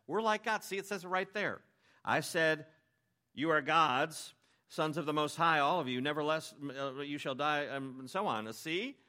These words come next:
Okay, that supports, uh, that supports what we believe, that we're, that, that human beings, uh, who, who, uh, are the, the, the special ones, uh, become gods. That is not what this is saying. If anything, I mean, this is Asaph writing, and it's a,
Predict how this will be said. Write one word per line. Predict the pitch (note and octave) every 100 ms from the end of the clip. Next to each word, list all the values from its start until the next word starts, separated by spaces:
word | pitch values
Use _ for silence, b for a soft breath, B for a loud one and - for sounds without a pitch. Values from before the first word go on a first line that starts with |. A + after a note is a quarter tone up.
| b b b b -
Okay, | D#3 F#3
that | F#3 -
supports, | F#3 - F#3 G#3+ -
uh, | D#3
that | D3+ F#3
supports | F#3+ F#3+ A3+ F3+
what |
we | E3
believe, | E3 E3+ A3 A#3
that | C#3+
we're, | C3 D3 C3+
that, | C#3+ C#3 B2+
that | B2
human | A#2 D3+ F#3
beings, | F3 C3+ C#3+ -
uh, | C#3+ B2+ B2+
who, | C3+
who, | C3+ C3+ A#2+
uh, | A#2
are | A#2 A#2
the, | A#2
the, | A2 B2 A2+ B2+
the | B2+
special | E3+ F3+ A#2+
ones, | G#2+ A#2 C3+ b b
uh, | - A2
become | C3 D#3+ D3
gods. | C3+ E3 C#3 F#2 - - - _ _ _ _ _ _
That | B2 C3
is | B2+
not | D3
what | C3 A2+
this | G#2
is | G2
saying. | G2 F2+ D#2 - _ _ _ -
If | A2+
anything, | C#3+ E3 B2 G#2+ A2 _ -
I |
mean, | B2 C3
this | F3
is | B2+
Asaph | C3+ D3 - B2 A#2
writing, | G#2 G2+ G#2 A#2+ b b -
and | C#3
it's | C3+ -
a, | B2+